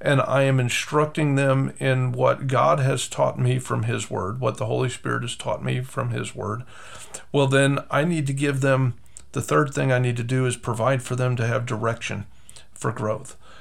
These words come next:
And that's gonna be where the practical application of Scripture and other things will come in.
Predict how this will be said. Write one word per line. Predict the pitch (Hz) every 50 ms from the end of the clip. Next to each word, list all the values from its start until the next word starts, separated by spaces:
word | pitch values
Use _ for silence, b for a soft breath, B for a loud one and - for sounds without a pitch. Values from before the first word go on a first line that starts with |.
| B B B B
And | 139 139 139
that's | 143 156 156 -
gonna | - 175 160 147 139
be | 131 139 139 139 135
where | 131 127 127 123 123 127
the | 113 113
practical | 110 - - - 123 123 - - 135 131 127 123 110
application | 110 110 104 - - - - - 123 127 120 - - 127 117
of | 107 110
Scripture | - - - 127 107 - - - 117 113 113
and | - - 117 113 -
other | - 120 123 127 113
things | - - 113 110 110 110 - -
will | 113 113
come | - - - 113 113 113
in. | 110 104 104 -